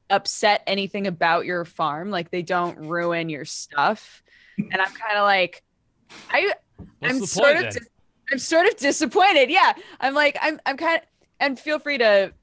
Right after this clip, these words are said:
Speaker 1: to correct me if I'm wrong and I just haven't seen it happen yet, but as far as I can tell, like, they don't affect your crops, they don't really change anything, they're just monsters that exist and you can fight them to get monster loot if you want.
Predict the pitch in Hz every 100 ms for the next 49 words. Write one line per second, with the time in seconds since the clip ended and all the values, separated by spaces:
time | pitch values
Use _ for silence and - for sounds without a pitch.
0 | 214 254 208 202 240 233 226 196 185 180
1 | 190 190 180 165 170 165 180 165 165 -
2 | 190 185 185 202 165 170 220 254 277 196
3 | 208 196 202 - 247 254 247 247 214 226
4 | 208 196 180 190 180 160 180 175 170 -
5 | 170 - 175 - - - - 311 302 285
6 | - - 180 190 208 185 165 - 147 170
7 | 196 240 262 285 294 285 208 196 202 190
8 | 180 170 180 - 175 143 147 156 143 -
9 | 160 165 170 170 175 165 156 185 170 -
10 | 160 160 160 160 156 156 156 160 208 196
11 | 208 208 156 156 151 147 165